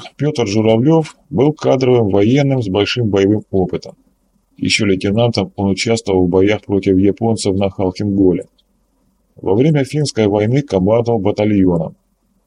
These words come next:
Потом учился в Академии Генерального штаба. А эту войну начал, командуя пехотным полком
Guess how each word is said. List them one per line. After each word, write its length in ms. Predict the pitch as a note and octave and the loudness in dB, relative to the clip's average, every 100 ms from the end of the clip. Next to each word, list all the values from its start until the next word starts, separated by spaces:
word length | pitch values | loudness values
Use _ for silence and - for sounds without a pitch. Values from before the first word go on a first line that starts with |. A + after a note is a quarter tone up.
| - | -12
Потом 340 | - - C#3 | -6 -4 -4
учился 460 | - - A#2+ - G2 | -4 -4 -4 -2 0
в 60 | |
Академии 520 | G2 G2 F#2 A2 G#2 F#2+ | 0 0 0 2 2 0
Генерального 640 | F#2+ F#2+ G2 F#2+ F#2 G2 | 0 0 2 2 2 0
штаба. 460 | - - F#2 E2+ - _ _ _ _ _ _ _ | -2 0 0 0 -8 _ _ _ _ _ _ _
А 120 | - | -6
эту 220 | - - | -4 0
войну 300 | G2 A2 D3+ | 0 2 2
начал, 380 | C3+ C3+ - A2 | 2 2 0 -2
командуя 560 | - G2 A#2 C3 A2+ G#2 | -2 0 0 0 -2 -4
пехотным 560 | F#2+ F#2 A#2 A2+ F#2+ | -4 -4 -6 -4 -4
полком 560 | F2+ F#2 F#2 - C#3+ C3+ | -2 -2 -2 -2 -4 -4